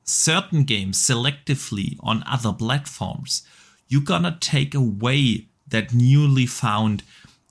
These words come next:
identity of Microsoft. They now have the games, and there is a reason to get into the Xbox ecosystem. There really is a reason to subscribe to Game Pass,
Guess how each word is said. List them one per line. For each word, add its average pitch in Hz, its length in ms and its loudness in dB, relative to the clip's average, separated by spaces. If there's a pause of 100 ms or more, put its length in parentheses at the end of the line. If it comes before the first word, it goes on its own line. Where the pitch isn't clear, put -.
identity 107 680 -4
of 90 140 -6
Microsoft. - 720 -4
They 107 160 -2
now 117 240 2
have 143 360 0
the 135 100 -2
games, 98 440 -4
and 101 160 -8
there 107 220 -4
is 113 120 0
a 107 160 -2
reason 147 420 4
to 135 100 2
get 110 360 -2
into 104 280 -2
the 95 160 -4
Xbox - 500 -8
ecosystem. - 540 -8
There 101 180 0
really 151 420 2
is 143 140 2
a 131 60 2
reason 143 500 2 (240)
to 139 100 0
subscribe 127 680 -2
to 143 100 0
Game 104 320 -2
Pass, - 460 -6